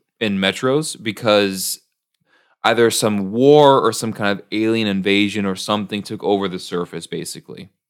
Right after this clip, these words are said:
And so you have all these different camps and sects of people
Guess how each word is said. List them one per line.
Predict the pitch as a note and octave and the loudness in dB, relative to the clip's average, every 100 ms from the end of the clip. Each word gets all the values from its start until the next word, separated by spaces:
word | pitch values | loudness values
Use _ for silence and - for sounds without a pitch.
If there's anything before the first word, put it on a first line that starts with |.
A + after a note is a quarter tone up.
| _ _ | _ _
And | G#2+ G2+ | -2 -2
so | - A2 G2 F#2 - _ _ - | 0 4 4 2 -2 _ _ -6
you | A2+ | -4
have | A2 A2 A2 G#2 | 0 2 2 2
all | G2 G#2+ | 4 6
these | G#2+ G2 | 4 0
different | G2+ G#2+ F#2+ - | -6 -8 -8 -10
camps | - G#2 G2 F#2 - - | -6 -2 -2 -4 -8 -8
and | G2 F2+ D#2+ | -10 -12 -14
sects | - - G2+ - G2 | -8 -2 0 -2 -8
of | F#2 | -8
people | - G#2 F#2 F#2 E2 E2+ _ | -4 -4 -2 -2 -2 -6 _